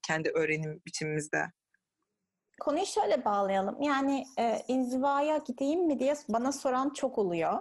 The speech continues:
Speaker 2: Ben bir sene önce inzivaya gitmiş olsaydım kesinlikle hazır değildim.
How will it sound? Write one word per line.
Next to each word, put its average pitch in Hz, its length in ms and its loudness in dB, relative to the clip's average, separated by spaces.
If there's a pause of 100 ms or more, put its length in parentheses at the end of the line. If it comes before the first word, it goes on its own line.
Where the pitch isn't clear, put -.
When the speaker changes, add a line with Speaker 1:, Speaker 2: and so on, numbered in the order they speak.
(480)
Speaker 2:
Ben 240 360 0
bir 262 80 2
sene 247 260 -2
önce 196 240 0
inzivaya 208 480 0
gitmiş 214 360 -2
olsaydım 202 720 -2 (120)
kesinlikle 208 480 -2
hazır 190 380 0
değildim. 180 520 -2